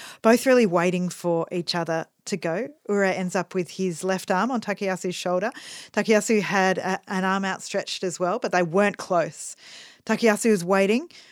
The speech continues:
waiting, and then he actually waited too long. He was a bit too passive. Ura, <laughs> he, he was still thinking about that Ashitori, and today he pulled it off. He picked up Takayasu's right leg. Takayasu tumbled to the ground. He got a firm grip around it, Ura, and he completed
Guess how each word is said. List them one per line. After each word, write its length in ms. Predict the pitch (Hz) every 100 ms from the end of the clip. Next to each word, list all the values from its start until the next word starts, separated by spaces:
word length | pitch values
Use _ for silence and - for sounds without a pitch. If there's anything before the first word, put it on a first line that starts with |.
| -
waiting, 500 | - 190 190 202 226 -
and 180 | 190 196
then 180 | 220 226
he 220 | 214 - _
actually 380 | 190 170 202 180
waited 460 | 151 165 156 151 -
too 200 | 175 156
long. 360 | 156 147 160 - _ -
He 120 | 185
was 140 | 180
a 40 | 180
bit 320 | - 220 202
too 160 | 196 190
passive. 460 | 180 170 185 165 -
Ura, 340 | 233 247 240 220 - -
<laughs> 240 | - - -
he, 180 | 262 226 - - - - -
he 120 | 240 240
was 300 | 233 226 -
still 420 | - - 247 247 240
thinking 340 | 226 196 196
about 220 | 180 165
that 160 | 175 -
Ashitori, 720 | 175 160 180 - 170 170 160 -
and 180 | 180
today 540 | 180 190 185 185 185 - -
he 220 | - 185
pulled 440 | - - 175 165
it 100 | 165
off. 180 | 156 147
He 80 | 170
picked 260 | - 175 185
up 140 | -
Takayasu's 640 | - 165 180 160 190 180 180
right 360 | 202 214 214
leg. 340 | 202 190 180 - - - - -
Takayasu 520 | - 254 285 247 254 208
tumbled 340 | 220 208 196
to 100 | 220
the 120 | 196
ground. 360 | 180 190 180 185
He 80 | 185
got 140 | 190
a 60 | 175
firm 500 | - - 247 247 220
grip 220 | 220 214
around 340 | 208 202 196
it, 100 | 196 196
Ura, 360 | 185 175 170
and 240 | - 180 170
he 160 | 180
completed 760 | 170 180 165 190 190 202 175